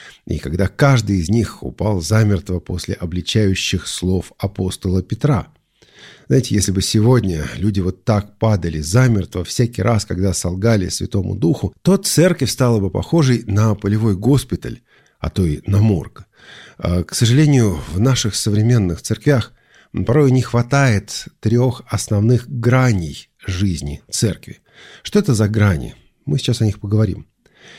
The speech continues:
Идеальная церковь — это церковь, имеющая упорядоченную организацию, то есть организационная структура,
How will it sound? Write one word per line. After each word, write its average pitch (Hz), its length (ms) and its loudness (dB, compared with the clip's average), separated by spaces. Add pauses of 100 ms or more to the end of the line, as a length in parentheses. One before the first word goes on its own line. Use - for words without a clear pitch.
(120)
Идеальная 131 480 4
церковь — 156 580 -2
это 92 220 -4
церковь, - 640 0
имеющая 104 640 0 (100)
упорядоченную 101 1040 0
организацию, 92 880 -4 (600)
то - 120 -2
есть - 320 -6
организационная 92 880 0
структура, - 680 -6